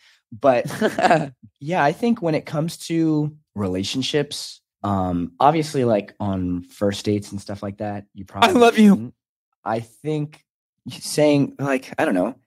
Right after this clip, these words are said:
Speaker 1: there's, if, if we wanna believe that there's no such thing as love at first sight, right? Then, then there would never be an early enough, like, it, you could, you could never say it.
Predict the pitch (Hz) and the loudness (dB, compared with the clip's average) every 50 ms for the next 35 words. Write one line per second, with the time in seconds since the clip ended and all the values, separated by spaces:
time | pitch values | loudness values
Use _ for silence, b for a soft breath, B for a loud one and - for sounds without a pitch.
0 | _ _ - 135 135 131 131 - _ _ - - 123 123 117 - - 117 120 117 | _ _ 2 4 4 4 0 -6 _ _ -4 -2 -2 -2 -2 -2 -4 -2 -2 -2
1 | - - 123 127 123 117 120 123 123 127 113 113 113 117 117 113 113 101 - 104 | -4 -2 -2 0 0 2 2 2 2 2 2 0 0 0 0 0 -2 -4 -4 -6
2 | 101 - - 107 101 - 101 - - 107 101 98 87 80 90 90 95 95 92 82 | -8 -6 -6 -6 -4 -6 -8 -6 -4 -2 0 0 0 -2 -2 -2 -2 0 -2 -4
3 | - - 98 90 90 - - 98 101 87 - - - 76 80 95 107 104 _ _ | -4 -4 -6 -4 -4 -2 0 0 0 0 0 -2 -4 -2 -2 -2 -2 -4 _ _
4 | 104 - 92 87 85 87 87 85 87 - - _ - 95 92 90 90 90 95 95 | -12 -6 -4 -2 0 0 0 0 -2 -6 -16 _ -6 -4 0 0 2 2 2 0
5 | 95 90 92 101 107 113 123 113 90 101 98 80 71 58 - - _ - - 101 | 0 0 4 4 4 6 4 2 0 0 -2 -2 -2 -6 -8 -14 _ -10 -6 -6
6 | 87 - - 87 90 82 82 85 76 80 80 - - 90 80 87 _ - - - | -4 -2 -2 -2 -2 0 -2 -2 -2 -4 -4 -4 -4 -6 -6 -6 _ -20 -14 -6
7 | - 92 90 - _ _ _ - - 92 90 87 87 - 95 87 80 76 73 76 | -4 -4 -4 -4 _ _ _ -14 -10 -10 -10 -10 -8 -6 -6 -6 -6 -6 -10 -16
8 | - _ _ - - 95 95 90 90 98 98 95 - 90 78 78 - | -20 _ _ -12 -12 -10 -6 -4 -4 -4 -4 -4 -6 -8 -10 -10 -12